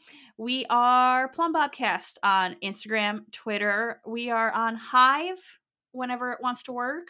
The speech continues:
Uh, we are also on Mastodon, though we don't really understand that one. <laughs> But we are there, though.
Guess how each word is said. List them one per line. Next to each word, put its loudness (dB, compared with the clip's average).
Uh, 6
we 0
are 2
also 0
on 0
Mastodon, 2
though -2
we -4
don't -4
really -6
understand -4
that 2
one. 2
<laughs> -18
But 2
we 2
are 0
there, 0
though. 2